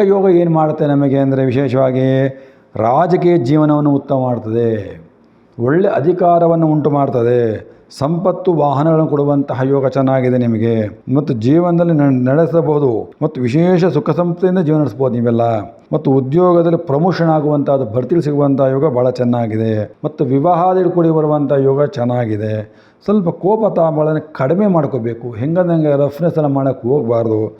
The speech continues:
ಮತ್ತು ಅನುಮಾನಗಳನ್ನು ವ್ಯಕ್ತಪಡಿಸಬಾರ್ದು. ಅನುಮಾನಗಳಿಂದ ಜೀವನದಲ್ಲಿ ಭಾಳ ತೊಂದರೆಗಳು ಅನುಭವಿಸ್ತೀರ ನೀವು ಜೀವನ ಪರ್ಯಂತ, ಅದನ್ನು ತಾಪತ್ರೆ ನಿಮ್ಮಲ್ಲಿ. ಸ್ವಲ್ಪ ಅದನ್ನು ಕೇರ್‌ಫುಲ್ ಆಗಿರಿ. ಮತ್ತು ಬುದ್ಧಿನ ಸಕಾಲಕ್ಕೆ ಉಪಯೋಗಿಸಲ್ಲ. ಏನೋ ಮಾತಾಡೋಕೆ ಹೋಗ್ತೀರಾ, ಅದು ಮಾತಾಡೋ ಅವಶ್ಯಕತೆನೇ ಇರಲ್ಲ ನಿಮಗೆ. ಮಾತಾಡ್ಬಿಡ್ತೀರಿ, ಜೀವನ ಪರ್ಯಂತ ನೋವು ಅನುಭವಿಸ್ಕೊಂತೀರಿ.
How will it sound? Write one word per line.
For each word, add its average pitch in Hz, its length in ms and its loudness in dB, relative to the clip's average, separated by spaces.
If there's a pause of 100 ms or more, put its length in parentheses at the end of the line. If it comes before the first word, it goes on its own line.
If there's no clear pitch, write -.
ಮತ್ತು 180 260 -2
ಅನುಮಾನಗಳನ್ನು 175 800 2
ವ್ಯಕ್ತಪಡಿಸಬಾರ್ದು. 127 840 -4
ಅನುಮಾನಗಳಿಂದ 160 540 0
ಜೀವನದಲ್ಲಿ 143 500 -2
ಭಾಳ 120 240 -2
ತೊಂದರೆಗಳು 139 400 -2
ಅನುಭವಿಸ್ತೀರ 131 460 -4
ನೀವು 120 160 -4
ಜೀವನ 131 240 -2 (100)
ಪರ್ಯಂತ, 170 300 -6
ಅದನ್ನು 139 160 -4
ತಾಪತ್ರೆ 117 400 -10
ನಿಮ್ಮಲ್ಲಿ. 113 800 -8
ಸ್ವಲ್ಪ 123 200 -6
ಅದನ್ನು 131 560 -2 (140)
ಕೇರ್‌ಫುಲ್ 135 300 0
ಆಗಿರಿ. 110 500 -2 (260)
ಮತ್ತು - 280 0
ಬುದ್ಧಿನ 160 440 0
ಸಕಾಲಕ್ಕೆ 175 480 0
ಉಪಯೋಗಿಸಲ್ಲ. 147 600 -2
ಏನೋ 165 240 2
ಮಾತಾಡೋಕೆ 185 380 2
ಹೋಗ್ತೀರಾ, 156 340 0
ಅದು 113 540 -6
ಮಾತಾಡೋ 139 340 -2
ಅವಶ್ಯಕತೆನೇ 170 640 0
ಇರಲ್ಲ 180 260 2
ನಿಮಗೆ. 143 300 0
ಮಾತಾಡ್ಬಿಡ್ತೀರಿ, 165 880 -2
ಜೀವನ 143 280 -2
ಪರ್ಯಂತ 143 340 -6
ನೋವು 135 220 -4
ಅನುಭವಿಸ್ಕೊಂತೀರಿ. 120 720 -4